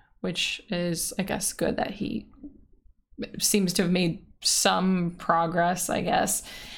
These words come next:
in his mission to rescue Ciri. She helped better heal his knee that's been causing him problems since Vilgefortz destroyed it on Thanedd.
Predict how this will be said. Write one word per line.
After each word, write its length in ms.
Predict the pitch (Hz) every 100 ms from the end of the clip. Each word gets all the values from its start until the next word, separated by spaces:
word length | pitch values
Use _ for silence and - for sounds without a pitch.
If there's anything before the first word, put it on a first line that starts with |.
| -
in 300 | 190 180 175
his 540 | 175 175 170 160 160 - -
mission 420 | 190 - 175 170
to 100 | 190
rescue 360 | 175 175 - 165
Ciri. 540 | - 170 175 180 - - _ _ - _ _ -
She 480 | - 214 208 202 196
helped 420 | 196 196 - - - - -
better 240 | 196 196
heal 380 | 190 196 185 185
his 260 | 185 170
knee 640 | 180 202 240 190 196 220 - - -
that's 180 | 202 196
been 120 | 185
causing 400 | - 180 175 180
him 140 | 180 170
problems 500 | 180 170 175 185 -
since 200 | 170 175
Vilgefortz 600 | 180 170 175 170 160 -
destroyed 600 | 165 - - 202 214 202
it 120 | 208
on 220 | 180 180
Thanedd. 560 | - 185 175 - 180